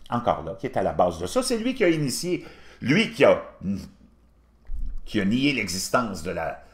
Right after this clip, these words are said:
de la maladie en disant « C'est de la fumisterie des démocrates. C'est la nouvelle fumisterie des démocrates. » C'est lui qui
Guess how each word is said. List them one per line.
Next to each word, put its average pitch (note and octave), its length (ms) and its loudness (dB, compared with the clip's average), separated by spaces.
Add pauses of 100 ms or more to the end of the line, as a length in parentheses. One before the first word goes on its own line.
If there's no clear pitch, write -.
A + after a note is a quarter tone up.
(260)
de F2 80 -6
la D#2 160 -2
maladie F#2 520 -2
en F#2+ 100 -4
disant « A#2 260 -2
C'est - 220 -8
de A2 60 -2
la E2 140 -4
fumisterie C#3 760 0
des F#2 200 -6
démocrates. G#2 1000 -6 (300)
C'est - 180 -2
la A#2+ 120 6
nouvelle D#3+ 260 2
fumisterie D#3 520 2
des G#2 180 0
démocrates. » G2 920 -2 (1300)
C'est C3+ 200 2
lui C3 180 0
qui A2+ 340 0